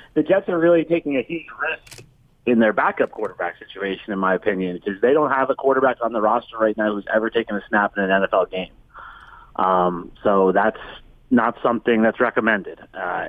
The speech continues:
and, you know, the, the, I haven't seen a quarterback go through sixteen games here since two thousand fifteen, probably was the last time, and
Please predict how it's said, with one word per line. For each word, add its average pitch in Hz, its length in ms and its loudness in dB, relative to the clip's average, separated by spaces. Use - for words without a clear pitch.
and, 92 240 -6
you 101 140 -4
know, 92 340 4
the, 92 160 -8
the, 107 80 2
I 101 280 2
haven't 113 260 2
seen 117 140 2
a - 20 -2
quarterback 110 640 0
go 127 140 2
through 113 260 -6
sixteen 113 500 0
games 113 280 0
here 104 460 2
since 101 260 -2
two 127 120 2
thousand 104 440 0
fifteen, 208 640 0
probably 160 180 0
was 160 120 -2
the 147 40 2
last 139 240 2
time, 165 300 2
and 123 220 2